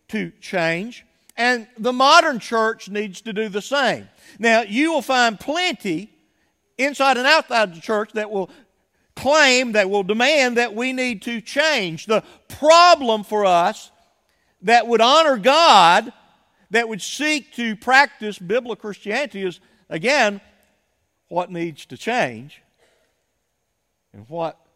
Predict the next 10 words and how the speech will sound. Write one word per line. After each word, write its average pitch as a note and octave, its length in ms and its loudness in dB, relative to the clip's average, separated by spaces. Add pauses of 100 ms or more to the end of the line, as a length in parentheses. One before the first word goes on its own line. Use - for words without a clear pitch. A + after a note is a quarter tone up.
(1040)
absolutely F3 1040 -6 (400)
and D#3+ 220 -10
even F#3 340 -12 (100)
essentially D#3+ 640 -12
and C3 140 -18
intrinsically B2+ 640 -18 (640)
must D3+ 460 -8 (160)
stay B2 520 -10 (380)
the D3+ 100 -18
same. E3+ 380 -10